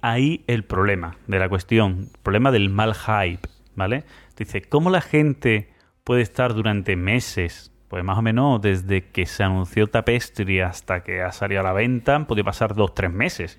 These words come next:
O sea, meses. Ha estado la gente hablando del juego. Se han puesto en conocimiento de la gente las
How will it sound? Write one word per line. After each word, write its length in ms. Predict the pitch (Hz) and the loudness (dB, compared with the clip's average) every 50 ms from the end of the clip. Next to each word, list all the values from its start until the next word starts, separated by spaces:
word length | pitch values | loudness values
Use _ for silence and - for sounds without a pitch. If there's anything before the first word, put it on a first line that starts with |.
| _ - - _ | _ -20 -20 _
O 40 | - | -14
sea, 160 | - 90 82 - _ - - | -12 -12 -12 -14 _ -12 -6
meses. 500 | - 117 120 - - 92 85 - - - _ - - - - - - - - - - _ _ _ _ _ _ _ _ _ - | -4 -4 -2 -4 -6 -8 -10 -12 -16 -20 _ -20 -20 -20 -20 -20 -20 -20 -20 -20 -20 _ _ _ _ _ _ _ _ _ -6
Ha 80 | 143 | -6
estado 260 | 151 139 - 165 160 | -4 0 2 2 2
la 60 | 143 131 | 2 2
gente 280 | - - 143 139 - 113 | 0 -2 -2 0 0 0
hablando 360 | 104 104 113 135 160 160 151 | 2 2 2 2 2 4 4
del 120 | 120 95 | 4 4
juego. 520 | 90 - - 120 127 120 104 92 92 92 - - _ _ _ _ _ _ | 2 0 2 2 4 4 4 2 0 -2 -8 -16 _ _ _ _ _ _
Se 240 | _ - - - 131 | _ -10 -6 0 2
han 220 | 156 180 190 190 160 | 2 2 2 0 0
puesto 380 | - 185 180 190 - - - | 2 2 2 2 2 2 0
en 80 | 131 117 | 2 2
conocimiento 580 | - 120 107 101 - - 98 110 135 139 151 131 | 2 2 2 2 0 0 2 2 2 4 4 2
de 60 | 113 | 2
la 80 | 104 92 | 2 0
gente 380 | - - 120 131 - - 113 92 | -2 -2 -2 -2 0 0 0 0
las 280 | 92 98 90 - - | 0 0 -2 -4 -8